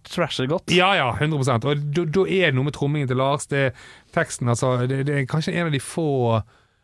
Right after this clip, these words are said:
Speaker 2: Metallica-låtene James Hetfield faktisk banner, altså på plate. De banner
Speaker 1: Ja.
Speaker 2: mye, men så,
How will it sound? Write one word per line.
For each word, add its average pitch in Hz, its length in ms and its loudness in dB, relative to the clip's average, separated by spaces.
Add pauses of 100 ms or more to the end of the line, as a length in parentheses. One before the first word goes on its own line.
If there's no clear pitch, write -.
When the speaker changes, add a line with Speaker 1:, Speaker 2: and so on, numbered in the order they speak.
(300)
Speaker 2:
Metallica-låtene 113 1120 0
James 117 140 2
Hetfield 127 240 -2
faktisk 120 320 -2 (140)
banner, 120 500 2 (100)
altså 120 200 0
på 131 100 0
plate. 120 520 0
De 107 100 -4
banner 123 340 2
Speaker 1:
Ja. 110 100 2
Speaker 2:
mye, 131 220 2
men 110 140 2
så, 117 220 0